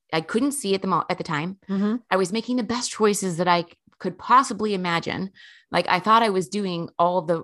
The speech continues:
Speaker 1: the right stuff, right? So I have compassion for her. But when I could see that I actually had knowing and power, all the,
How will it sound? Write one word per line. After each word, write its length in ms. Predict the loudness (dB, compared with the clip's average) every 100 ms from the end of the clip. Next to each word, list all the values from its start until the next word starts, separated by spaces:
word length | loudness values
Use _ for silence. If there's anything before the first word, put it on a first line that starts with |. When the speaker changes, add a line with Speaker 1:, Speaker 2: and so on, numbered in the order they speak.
| -6
Speaker 1:
the 100 | -4
right 260 | -2 -4 -8
stuff, 280 | -6 -6 -8 -8
right? 240 | -4 -4 -8 -20 -20 -20 -20 -20 _ _ -6
So 100 | -4
I 40 |
have 80 | -2
compassion 520 | -4 0 -2 0 -6
for 160 | -8 -4
her. 280 | -4 -4 -12 _ _ _ _ _ _ _
But 120 | -4
when 120 | -2
I 80 | -4
could 160 | -8 -8
see 120 | -4
that 80 | -2
I 60 |
actually 360 | 0 -2 -2 -4
had 380 | -2 -2 -2 -12 _ _ _ _ -4
knowing 640 | 0 2 0 -4 -12 -16 _ _ -8
and 160 | -8
power, 420 | 0 4 6 6 4
all 200 | 2
the, 140 | 0